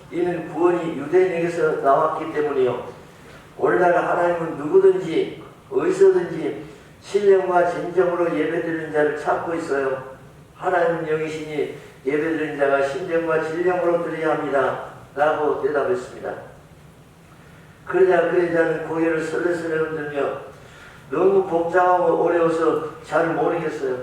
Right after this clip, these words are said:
장차 메시아가 이 땅에 오시면 상세히 가르쳐 주실 것입니다." 라고 말을 했습니다. 예수께서 그때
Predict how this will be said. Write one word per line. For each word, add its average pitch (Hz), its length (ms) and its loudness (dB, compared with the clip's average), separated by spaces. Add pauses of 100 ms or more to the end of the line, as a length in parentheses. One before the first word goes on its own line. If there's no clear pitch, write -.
(840)
장차 170 480 2
메시아가 165 480 2
이 156 160 0
땅에 160 240 2
오시면 151 420 -2
상세히 147 640 -2
가르쳐 - 340 -2
주실 - 320 -10
것입니다." 139 840 -4 (320)
라고 190 280 4
말을 170 320 4
했습니다. - 360 -6 (1300)
예수께서 131 840 0 (400)
그때 165 640 -4